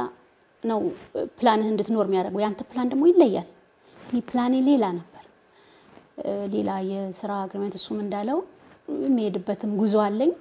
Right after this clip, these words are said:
ስራም ደግሞ ከሰዎች ጋር እየሰራሁ ያለሁትን ስራ በትልቅ እንትን እዛ ስዕል ነው እያየሁት የነበረው። ወደ ኢሳም ግን ስመጣ አጅሬ ሊበላሽ።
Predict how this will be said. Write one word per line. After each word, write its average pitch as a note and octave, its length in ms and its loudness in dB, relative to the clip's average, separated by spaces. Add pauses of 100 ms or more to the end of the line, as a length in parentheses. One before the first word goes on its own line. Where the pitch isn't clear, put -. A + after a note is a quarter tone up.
ስራም G#3+ 340 -2
ደግሞ G#3+ 280 -6
ከሰዎች G#3 420 -10
ጋር D#4+ 180 -4 (560)
እየሰራሁ G#3+ 400 -4
ያለሁትን G3+ 460 -6
ስራ - 180 -6 (120)
በትልቅ G3+ 420 -8 (100)
እንትን D4 260 0 (220)
እዛ G#3 140 -2 (120)
ስዕል A#3+ 280 2
ነው G3 100 0
እያየሁት F#3+ 460 -2
የነበረው። G3 500 -8 (500)
ወደ A#3+ 180 2
ኢሳም D4 280 2
ግን C4+ 160 2
ስመጣ A#3 340 -4 (1800)
አጅሬ A#3 340 2
ሊበላሽ። F#3 520 2